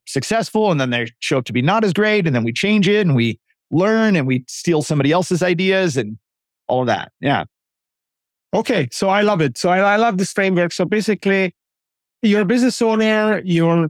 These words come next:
Speaker 2: running yourself into the ground by being so busy, doing a lot of administrative stuff and essentially doing everything for your business.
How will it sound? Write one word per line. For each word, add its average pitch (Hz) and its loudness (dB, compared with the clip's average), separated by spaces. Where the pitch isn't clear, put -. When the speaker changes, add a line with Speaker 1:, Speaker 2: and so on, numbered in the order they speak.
Speaker 2:
running 190 2
yourself 185 0
into 170 -2
the 160 0
ground 185 2
by 160 2
being 156 0
so 180 -2
busy, 175 2
doing 160 0
a 151 2
lot 160 2
of 156 0
administrative 170 0
stuff 160 -2
and 139 -4
essentially 147 0
doing 165 2
everything 160 0
for 147 -2
your 143 2
business. 190 -2